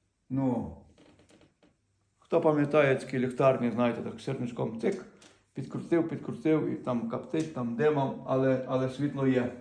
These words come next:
Я ще при таким ріс. Далі. Dunkle Nacht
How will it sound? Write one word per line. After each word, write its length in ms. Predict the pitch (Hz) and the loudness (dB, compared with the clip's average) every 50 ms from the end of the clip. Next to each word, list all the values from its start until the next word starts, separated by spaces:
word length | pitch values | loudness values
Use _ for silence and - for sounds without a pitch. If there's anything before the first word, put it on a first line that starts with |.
| - - - _ - - _ - _ - | -18 -20 -20 _ -20 -20 _ -20 _ -8
Я 140 | - 135 139 | -6 -4 -4
ще 120 | - - 135 | -2 -4 -4
при 180 | - 139 123 | -4 -4 -4
таким 380 | - 143 127 - 135 127 123 117 | -4 -4 -6 -4 0 2 2 2
ріс. 280 | 117 110 107 - - - - - - - - - _ _ _ - _ - | 0 0 -6 -8 -12 -18 -20 -20 -20 -20 -20 -20 _ _ _ -20 _ -2
Далі. 300 | - 151 147 135 135 113 - - - - - - _ _ _ _ _ _ _ _ _ - | 2 2 4 4 2 0 -2 -8 -12 -18 -20 -20 _ _ _ _ _ _ _ _ _ -16
Dunkle 920 | - 139 131 190 214 208 - - 170 180 190 190 190 185 - - - - - | -8 0 4 6 6 6 6 4 2 4 6 8 8 8 6 4 -4 -6 -4
Nacht 420 | 151 165 185 185 165 - - - | 0 2 4 4 4 2 0 -6